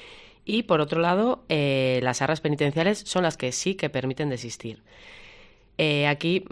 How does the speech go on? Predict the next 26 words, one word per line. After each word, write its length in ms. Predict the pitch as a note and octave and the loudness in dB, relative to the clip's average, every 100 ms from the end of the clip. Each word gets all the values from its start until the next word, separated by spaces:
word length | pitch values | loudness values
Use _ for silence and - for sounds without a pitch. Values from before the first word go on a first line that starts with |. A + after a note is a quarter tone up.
| C#3+ | -4
podría 600 | C#3 C3+ C#3+ D3 C#3+ C#3 | 2 2 4 4 4 2
haber 200 | C3+ C#3+ | 2 0
dos 180 | C3 B2 | -2 -4
casos, 420 | - A#2 C#3+ E3+ - - | -8 -10 -10 -12 -14 -8
eh, 220 | B2 A#2+ | -8 -6
que 320 | - A#2 A#2 | -4 -4 -6
desista 640 | A#2+ B2 - B2+ - C3 C3 | -6 -8 -6 -10 -6 -4 -4
el 500 | B2+ B2+ B2 B2 B2 | -4 -4 -4 -6 -6
comprador 520 | - C3 C3+ D3 A3+ - _ | -4 -2 0 0 0 -4 _
o 100 | D3 | -2
que 120 | C3+ | 0
desista 280 | B2 B2+ C3 | 0 -2 -4
el 60 | A#2+ | -4
vendedor. 340 | A2 G#2+ G#2 - | -6 -8 -12 -18
Si 200 | - - | -8 -2
es 100 | E3+ | 0
el 80 | F#3+ | 2
comprador 380 | F#3 F3 D3 B2+ | 2 2 2 2
el 40 | |
que 100 | B2 | 0
desiste, 600 | B2+ B2+ D3 C#3+ - A3 - | -2 -2 -4 -2 0 0 -2
pierde 260 | - E3 F#3 | 2 4 4
lo 80 | D3 | 2
que 80 | B2 | 0
ha 20 | |
entregado. 480 | A#2 A#2 A2 A2+ | -2 -6 -10 -14